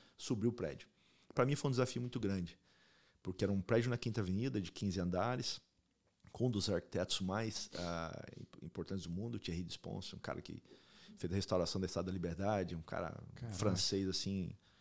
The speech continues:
Speaker 1: de um nível altíssimo. E eu lembro que ele me chamou na sala dele e falou, "Cara, que você constrói meu, o meu prédio?" Que eu tinha feito o apartamento dele, que era um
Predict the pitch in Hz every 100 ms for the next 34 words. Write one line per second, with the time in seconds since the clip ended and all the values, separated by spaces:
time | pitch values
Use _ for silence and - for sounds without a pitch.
0 | - - _ - 87 95 95 98 95 95
1 | 90 - - 107 - 127 120 - - -
2 | - - _ - - - 98 101 98 95
3 | 92 92 87 85 - _ _ _ _ _
4 | 85 98 110 107 113 107 101 101 101 113
5 | 107 120 135 - - - 98 - 101 98
6 | 95 92 92 90 87 - _ _ _ _
7 | _ - 85 87 87 87 - - - _
8 | _ _ 87 85 85 90 85 - - 90
9 | 85 107 95 - -